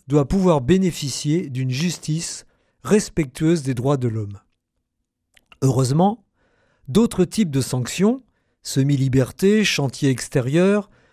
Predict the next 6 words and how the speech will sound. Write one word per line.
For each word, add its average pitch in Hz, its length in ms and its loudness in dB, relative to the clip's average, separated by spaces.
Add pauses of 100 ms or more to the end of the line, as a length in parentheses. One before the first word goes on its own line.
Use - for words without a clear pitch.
(120)
placement 156 420 0
sous 139 180 -4
surveillance 135 580 0
électronique, 147 760 0 (280)
libération 147 640 2
conditionnelle, 151 800 0